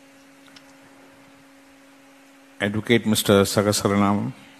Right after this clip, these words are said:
Advocate Mister Sanath Ramakrishnan, Secretary and other office bearers of this foundation,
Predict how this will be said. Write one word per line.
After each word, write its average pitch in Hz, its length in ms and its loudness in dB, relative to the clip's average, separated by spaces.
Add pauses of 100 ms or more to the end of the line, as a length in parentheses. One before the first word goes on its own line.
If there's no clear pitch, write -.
(1400)
Advocate 104 520 -2
Mister 107 240 0
Sanath 107 460 -2
Ramakrishnan, 107 680 0 (1000)
Secretary 123 600 4
and 113 240 6
other 98 420 2
office 98 340 2
bearers 95 460 0
of 85 220 -4
this 80 200 -6
foundation, 90 540 -4